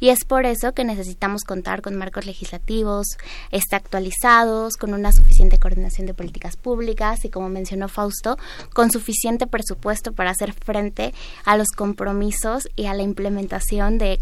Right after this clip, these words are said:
eh, políticas de conservación y uso sostenible de la biodiversidad. Este, nada más para mencionarte tantito qué tan grave es el problema en México, nuestro principal pulmón, que es la selva lacandona, acaba de avisar Pronatura esta semana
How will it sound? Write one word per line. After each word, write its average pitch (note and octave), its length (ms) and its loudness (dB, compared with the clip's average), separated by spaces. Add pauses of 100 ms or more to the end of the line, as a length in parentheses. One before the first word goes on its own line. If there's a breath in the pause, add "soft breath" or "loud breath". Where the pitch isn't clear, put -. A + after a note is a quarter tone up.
(120)
eh, G3 220 -4
políticas G#3 500 -4
de G3+ 80 -8
conservación F#3+ 800 -6
y G#3+ 40 -4
uso G3 180 -6
sostenible F#3+ 520 -6
de F#3+ 60 -6
la F3+ 140 -6
biodiversidad. F3+ 720 -6 (800 loud breath)
Este, A3 560 0
nada B3 260 8
más B3+ 240 6
para B3+ 180 4
mencionarte G3+ 640 -4
tantito G#3+ 680 -4 (360 loud breath)
qué A#3 120 2
tan A#3 240 2
grave A3 280 4
es A3 80 -2
el G#3 120 -2
problema G3 420 -4
en G#3 120 -2
México, A3 500 -2
nuestro A#3 300 -2
principal G#3+ 580 -2
pulmón, A#3 500 4
que A3 80 -4
es G#3 80 -4
la G#3 140 -4
selva G3+ 260 -2
lacandona, G3 720 -6 (120)
acaba G#3 280 -4
de G#3+ 60 0
avisar G3+ 380 -4
Pronatura G3 680 -4
esta G3+ 200 -12
semana G3 520 -8